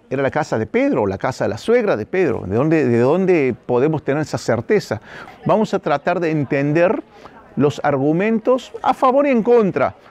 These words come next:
de que realmente acá estaba la casa de Pedro. En primer lugar, cuando los arqueólogos vienen a excavar acá, en este, en esta región, ya en los inicios del siglo, del siglo veinte, después, en, durante el siglo veinte, los franciscanos continúan excavando acá,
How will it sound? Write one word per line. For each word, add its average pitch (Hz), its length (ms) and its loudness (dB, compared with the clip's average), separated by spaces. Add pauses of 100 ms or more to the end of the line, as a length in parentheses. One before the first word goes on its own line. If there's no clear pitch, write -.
(140)
de 127 160 -2
que 175 80 0
realmente 160 460 0
acá 143 160 -2
estaba 135 440 0 (120)
la 135 200 0
casa 127 260 -2
de 113 100 -2
Pedro. 90 400 -6 (340)
En 185 140 2
primer 233 280 2
lugar, 214 340 2
cuando 151 180 -4
los 131 140 -6
arqueólogos 143 600 2
vienen 147 260 0
a 131 40 0
excavar 127 380 0
acá, 175 300 -2 (260)
en 120 120 -2
este, 110 400 0
en 107 80 2
esta 113 180 -2
región, 143 440 0 (680)
ya 147 180 2
en 143 60 0
los 123 80 0
inicios 151 500 2
del 120 80 0
siglo, 135 520 2
del 104 180 0
siglo 131 320 2
veinte, 226 420 2
después, - 540 -6 (240)
en, 113 200 -2
durante 110 240 0
el 110 40 -2
siglo 131 240 2
veinte, 139 260 0
los 135 140 -2
franciscanos 127 640 -2
continúan 120 420 -2
excavando 113 420 0
acá, - 260 -4